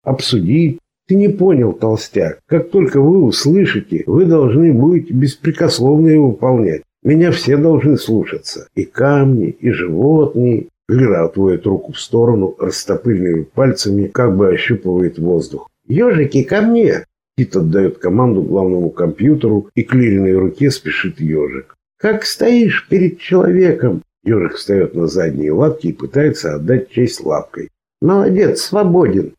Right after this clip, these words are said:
Ежик убегает. «Девочка, ты немного на себя берешь? Хочешь напугать нас парой дешевых трюков?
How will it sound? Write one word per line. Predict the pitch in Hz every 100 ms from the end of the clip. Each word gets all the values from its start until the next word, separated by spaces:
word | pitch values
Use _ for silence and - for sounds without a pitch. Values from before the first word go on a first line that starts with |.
| _
Ежик | 76 95 78 78
убегает. | 80 78 73 65 - _ _ _ _ _ _
«Девочка, | 92 170 135 87 - - - _ _
ты | 117
немного | 143 151 190 196
на | 165 110
себя | - 107 110
берешь? | 98 113 107 80 -
Хочешь | - 180 -
напугать | 139 131 143 151 151 -
нас | 156 123
парой | - 160 139
дешевых | 131 143 - 165 147 -
трюков? | 214 185 - -